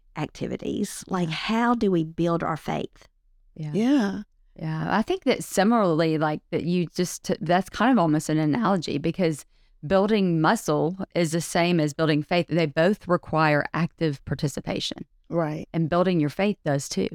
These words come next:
Speaker 1: Yes.
Speaker 2: You, you can't just be a stand by and, and have, you know, just on the sidelines and your faith be built. You have to actively participate.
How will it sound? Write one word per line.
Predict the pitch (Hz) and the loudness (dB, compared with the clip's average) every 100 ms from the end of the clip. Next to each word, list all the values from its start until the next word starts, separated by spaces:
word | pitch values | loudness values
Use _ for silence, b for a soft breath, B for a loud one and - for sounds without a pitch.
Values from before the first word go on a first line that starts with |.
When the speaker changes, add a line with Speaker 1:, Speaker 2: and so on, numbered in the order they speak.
| 143 _ | -10 _
Speaker 1:
Yes. | 196 190 175 170 - 151 | -4 -2 -2 -4 -6 -6
Speaker 2:
You, | 190 202 | -4 -2
you | - 214 | 0 0
can't | - 269 | 2 0
just | 180 175 165 | 0 -2 0
be | 196 | 2
a | 165 143 | 2 0
stand | 151 - 185 185 175 | -4 -2 2 2 2
by | 170 170 156 151 | 2 2 2 2
and, | 147 156 139 160 | 0 0 0 -4
and | - 160 151 | -2 0 0
have, | 151 151 143 - | 2 0 0 -4
you | 175 175 | -2 0
know, | 156 | 2
just | 160 - | 0 0
on | 170 | 0
the | 156 | 0
sidelines | - 180 175 165 135 143 139 143 - _ _ - | 0 2 2 2 0 2 0 -2 -8 _ _ -2
and | 160 | 2
your | 147 | 2
faith | 139 156 143 147 _ - - | 0 -2 -2 -2 _ -18 -4
be | 151 | 0
built. | 143 85 87 - - _ _ _ | 2 0 0 -6 -14 _ _ _
You | 170 180 | -4 0
have | 175 160 | 0 0
to | 151 - | -4 -4
actively | 160 160 - 135 143 139 | -2 -2 -2 0 0 0
participate. | - - 139 - - - - - | -4 -6 -4 -6 -8 -8 -8 -12